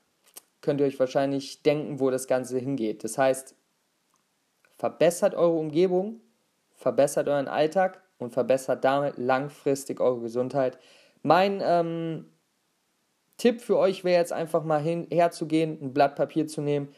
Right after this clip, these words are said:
den Tag ungefähr aufzuschreiben, vielleicht sogar mit Zeit, was auch immer, und zu schauen, dass ihr regelmäßig Movement reinbekommt.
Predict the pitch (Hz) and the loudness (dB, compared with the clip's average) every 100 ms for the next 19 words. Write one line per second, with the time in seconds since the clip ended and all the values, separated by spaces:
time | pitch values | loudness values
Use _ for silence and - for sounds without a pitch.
0 | _ - 131 120 160 160 160 190 196 190 | _ -6 -6 0 2 2 0 -2 0 0
1 | 190 160 160 160 - 135 - 131 127 135 | 0 0 0 -4 -8 -6 0 2 2 -2
2 | - _ _ - 160 190 - 170 170 160 | -16 _ _ -2 2 2 0 -2 0 -2
3 | 160 - 151 156 151 151 156 156 139 139 | -6 0 2 2 0 -2 -2 -2 -2 -2
4 | 151 143 - 147 - 165 165 175 156 151 | -4 -8 -6 -8 -2 2 2 2 -2 -4
5 | 156 143 135 156 165 160 156 156 156 151 | -2 -2 0 0 0 -2 -2 -4 -4 -6
6 | - _ _ _ - 139 165 196 196 - | -8 _ _ _ -6 -2 2 2 0 -4
7 | 147 127 110 104 - _ _ _ _ _ | -2 0 0 -6 -18 _ _ _ _ _
8 | _ _ _ _ _ _ _ - 117 143 | _ _ _ _ _ _ _ -6 0 2
9 | 160 147 117 113 110 - - | 2 -4 -4 -4 -4 -8 -20